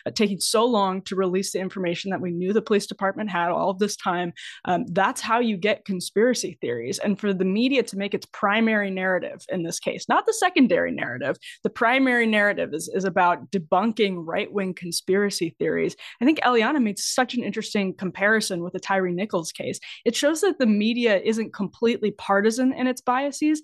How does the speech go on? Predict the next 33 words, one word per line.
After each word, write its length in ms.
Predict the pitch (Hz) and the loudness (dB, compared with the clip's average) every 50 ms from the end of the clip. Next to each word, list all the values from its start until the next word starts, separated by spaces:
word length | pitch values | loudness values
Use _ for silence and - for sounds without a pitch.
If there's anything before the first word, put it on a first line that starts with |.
| - - - - - | -8 -18 -20 -6 -6
It's 180 | 226 220 - | -4 -4 -4
just 300 | - - 302 330 - - | -2 -2 -2 -2 0 0
whatever 340 | 359 330 277 262 254 269 262 | 2 2 2 2 2 2 0
is 140 | 233 - - | 0 0 -2
convenient 760 | - - 220 202 190 165 165 196 233 285 302 285 190 - - | -2 -2 -2 -2 -2 -2 0 2 4 4 4 2 0 -2 -8
for 140 | - - 175 | -8 -8 -6
them 380 | 151 156 139 113 120 185 214 - _ - | -6 -6 -6 -6 -8 -12 -12 -6 _ 0
at 160 | 208 - - | 0 0 0
any 240 | - 233 240 262 247 | 0 2 2 2 2
given 380 | 196 214 226 196 196 185 185 180 | 2 2 0 0 0 -4 -6 -2
moment. 360 | 190 247 294 - - - - _ | -2 -2 -2 -4 -6 -12 -8 _
You 120 | - 214 | 0 2
know, 100 | 208 196 | 2 2
if, 120 | 196 196 - | 0 -2 -2
if 200 | - 226 - 185 | -4 -6 -6 0
this 240 | 170 214 254 277 - | 2 2 2 4 2
is 120 | 302 262 | -4 -6
convenient 500 | - - 269 247 240 254 247 247 240 233 | -2 2 2 2 4 4 2 0 -2 -4
for 100 | - - | -2 -2
them, 300 | 226 226 220 220 220 220 214 - - - - - _ | 0 2 2 2 2 0 -2 -6 -16 -20 -20 -6 _
uh, 80 | 196 - | 0 0
if 80 | - | 0
it's 120 | 247 220 - | 0 -2 -4
convenient 420 | - 226 240 233 269 285 285 - | 0 0 2 4 4 2 0 0
for 60 | 262 | -2
them 160 | 247 240 240 226 | -2 -2 -2 -2
to 100 | - 202 | -4 -6
attack 320 | 196 - 220 208 214 214 | -4 -2 -2 -2 -2 -2
the 60 | 220 | -6
police, 340 | 214 - - 208 208 214 - | -8 -4 -2 -2 -2 -2 -2
they'll 140 | - 190 170 | -2 -4 -4
attack 320 | 180 - 220 196 196 - | -2 -2 -2 -2 -2 -2
the 100 | - 196 | -4 -6